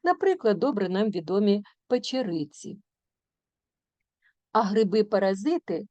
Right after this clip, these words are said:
речовинами живих організмів, трутовики. Гриби-симбіотрофи вступають у взаємовигідне співжиття з організмами інших видів і обмінюються з ними поживними речовинами,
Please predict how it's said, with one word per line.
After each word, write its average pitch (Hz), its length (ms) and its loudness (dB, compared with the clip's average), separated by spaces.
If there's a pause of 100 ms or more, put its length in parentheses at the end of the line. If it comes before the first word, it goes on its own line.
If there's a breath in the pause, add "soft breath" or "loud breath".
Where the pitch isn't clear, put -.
(640)
речовинами 330 720 2
живих 214 440 2
організмів, 180 800 -6 (360)
трутовики. 220 840 -2 (760 soft breath)
Гриби-симбіотрофи 190 1400 2
вступають 277 640 -4
у 220 60 2
взаємовигідне 208 1120 0
співжиття 214 720 -4
з 208 80 -2
організмами 240 760 0
інших 226 460 -6
видів 202 420 -2 (440 loud breath)
і 226 140 0
обмінюються 208 920 0
з 185 80 -14
ними 175 420 -4
поживними 190 760 -2
речовинами, 180 880 -8